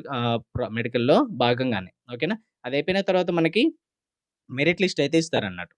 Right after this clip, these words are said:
ఓకేనా? ఈ విధంగా మనం ఒక నోటిఫికేషన్ గురించి ఎడ్యుకేషన్ క్వాలిఫికేషన్ ఏంటి, ఏజ్ లిమిట్ ఏంటి, సెలక్షన్ ప్రాసెస్ ఏంటి, హైట్, వెయిట్, చెస్ట్ ఏంటిది, ప్రతిదీ కూడా డిస్కస్ చేసాం. So మీకు,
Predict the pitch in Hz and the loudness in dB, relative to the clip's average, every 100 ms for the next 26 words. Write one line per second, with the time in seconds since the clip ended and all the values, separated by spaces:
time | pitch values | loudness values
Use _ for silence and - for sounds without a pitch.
0 | _ 123 147 180 160 165 190 196 185 170 | _ -6 -2 2 2 4 2 2 0 2
1 | 160 156 160 185 180 160 160 175 110 107 | 4 4 2 -2 0 2 2 2 0 0
2 | 117 156 160 143 147 156 156 147 143 143 | 0 -2 2 2 4 0 -2 -2 2 0
3 | 135 139 139 139 135 147 131 127 151 143 | 0 0 0 0 2 2 0 -2 -4 0
4 | 139 - 143 135 135 143 135 135 135 131 | 0 0 -4 -4 0 0 2 0 2 2
5 | 143 147 135 - 127 131 147 - _ _ | 2 -2 -2 -6 -6 -4 -4 -6 _ _
6 | _ 151 165 175 160 175 170 - 123 101 | _ -2 0 4 4 4 2 0 -4 -4
7 | - 87 _ _ _ _ 180 196 196 190 | -8 -14 _ _ _ _ -2 0 0 4